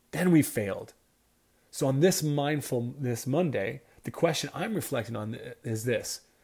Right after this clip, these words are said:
The athletes that I work with, the coaches that I work with, the people that I interact with, do they feel loved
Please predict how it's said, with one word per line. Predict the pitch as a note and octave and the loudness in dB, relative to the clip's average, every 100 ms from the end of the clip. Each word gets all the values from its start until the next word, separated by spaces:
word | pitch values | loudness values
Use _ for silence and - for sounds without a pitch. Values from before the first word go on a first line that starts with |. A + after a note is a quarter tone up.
| _ | _
The | C#3+ | -4
athletes | - F3+ - D#3 - | -2 -4 2 2 2
that | B2+ | 0
I | |
work | B2 B2+ A#2+ | 0 0 -4
with, | G#2+ | -6
the | B2+ | -6
coaches | - F3+ E3+ | 2 4 4
that | C3+ | 0
I | C3 | 2
work | B2+ G#2 | 0 -2
with, | |
the | A#2 | -6
people | - G3+ G3+ E3 D#3+ | -4 -4 -2 -4 -2
that | C#3 | -4
I | B2+ | -2
interact | B2+ A#2 A#2+ B2+ | -2 -2 -2 -4
with, | - - - _ - - - | -8 -14 -16 _ -20 -16 -6
do | A#2+ E3+ | 4 6
they | F#3+ E3+ | 6 2
feel | - D3+ | 6 6
loved | C3 A#2 A#2 A#2 G2+ A2+ | 6 4 2 0 -2 -6